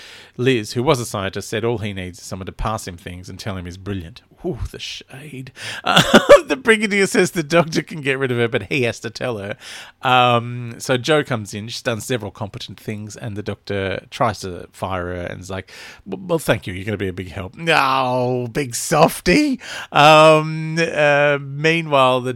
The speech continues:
Jo, Jo gives the Brigadier a report on, uh, the scientists disappearing at the radio telescope, and the doctor's like, "Ooh." Uh, so he drives out there in Bessie to meet Mike Yates and goes up to the control cabin,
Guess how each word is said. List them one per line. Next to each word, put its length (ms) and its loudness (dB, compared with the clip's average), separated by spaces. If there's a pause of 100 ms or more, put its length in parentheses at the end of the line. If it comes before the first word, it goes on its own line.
(140)
Jo, 640 0
Jo 240 0
gives 240 -10
the 80 -8
Brigadier 380 -4
a 60 -8
report 640 -6
on, 420 -6
uh, 580 -8
the 100 -10
scientists 720 -4
disappearing 580 -6
at 80 -8
the 80 -8
radio 360 -4
telescope, 580 -12 (420)
and 100 -10
the 40 -6
doctor's 260 -4
like, 120 -8
"Ooh." 540 -6 (300)
Uh, 340 6
so 140 2
he 60 4
drives 280 2
out 140 0
there 100 -8
in 120 -8
Bessie 540 -8
to 120 -14
meet 200 -8
Mike 300 -12
Yates 360 -10
and 160 -12
goes 180 -6
up 120 -10
to 80 -16
the 80 -12
control 440 -4
cabin, 420 -8